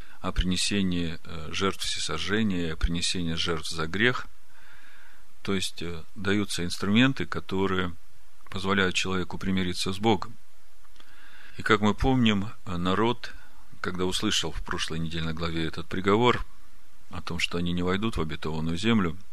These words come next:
все исчисленные от двадцати лет и выше, готовые к войне, кстати,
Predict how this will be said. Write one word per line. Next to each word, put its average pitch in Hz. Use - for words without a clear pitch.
все 85
исчисленные 78
от 76
двадцати 82
лет 82
и 90
выше, 90
готовые 80
к -
войне, 101
кстати, 82